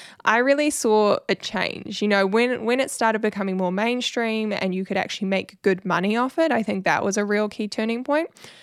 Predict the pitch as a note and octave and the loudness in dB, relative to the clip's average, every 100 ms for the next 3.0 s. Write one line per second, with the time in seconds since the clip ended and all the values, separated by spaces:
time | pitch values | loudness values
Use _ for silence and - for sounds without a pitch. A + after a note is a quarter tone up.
0 | - C4 C#4 C#4+ C#4+ C#4 C4 A3+ A3 - | -6 0 2 4 4 4 4 4 2 0
1 | G3 G3 F#3+ F#3 F#3 - F#3+ G3 F#3+ F3+ | 4 4 4 2 -2 0 0 0 0 0
2 | F3+ G3 G3 - G#3+ C4 B3+ C4 B3+ B3 | -2 -4 -6 -6 -4 -4 0 4 4 2